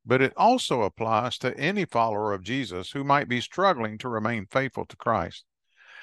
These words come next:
If you are one of those who are struggling, and we all will be at some point in our lives,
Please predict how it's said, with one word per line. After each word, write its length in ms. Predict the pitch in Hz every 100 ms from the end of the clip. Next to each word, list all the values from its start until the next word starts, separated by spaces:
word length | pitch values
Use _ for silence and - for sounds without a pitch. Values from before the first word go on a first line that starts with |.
| - -
If 220 | 123 -
you 180 | 143 202
are 80 |
one 200 | 165 156
of 100 | 147
those 320 | 131 135 123 -
who 120 | 127
are 100 | 104
struggling, 640 | - 143 131 98 90 98 110 _
and 260 | 117 110 101
we 220 | 104 95
all 380 | - 110 123 113
will 260 | 131 139
be 200 | 107 104
at 120 | 101 117
some 240 | 120 113
point 280 | - 117 98
in 80 | 92
our 160 | 90
lives, 500 | 101 117 82 98 -